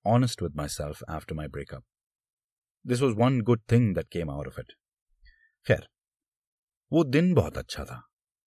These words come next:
मुझे अक्सर डर लगता था, उस दिन नहीं लगा। लाइन जल्दी-जल्दी आगे बढ़ रही थी।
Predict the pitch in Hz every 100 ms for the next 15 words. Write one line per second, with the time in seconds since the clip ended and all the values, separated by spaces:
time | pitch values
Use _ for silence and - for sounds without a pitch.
0 | - 123 127 160 151 _ _ _ _ -
1 | 110 - 165 139 98 76 67 - 71 71
2 | 67 _ _ _ _ _ _ _ _ -
3 | 139 139 196 - 123 120 123 _ _ _
4 | _ _ _ _ _ _ _ _ _ _
5 | _ _ _ _ - 117 175 185 143 147
6 | 156 143 139 101 92 104 101 101 104 98
7 | 101 98